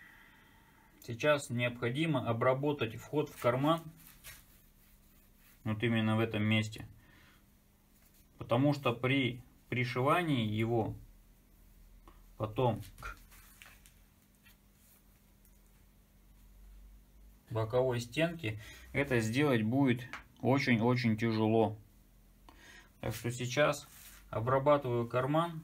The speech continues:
то есть снимаю фаску по периметру с этой стороны, с этой стороны. Ну и прошью вот в этом месте,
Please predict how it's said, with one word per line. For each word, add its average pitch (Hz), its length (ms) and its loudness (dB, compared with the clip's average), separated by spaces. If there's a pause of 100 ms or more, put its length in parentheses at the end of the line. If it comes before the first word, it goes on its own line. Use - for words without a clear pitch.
то 117 60 -10
есть 104 200 -8
снимаю 120 400 0
фаску 156 420 0
по 107 120 -6
периметру 110 680 -2
с - 80 -10
этой 135 240 -4
стороны, 101 400 -8
с - 100 -12
этой 127 220 -2
стороны. 107 460 -4 (1800)
Ну 135 120 2
и 165 240 4
прошью 156 760 0 (200)
вот 110 240 -6
в - 20 0
этом 127 240 0
месте, 120 420 -2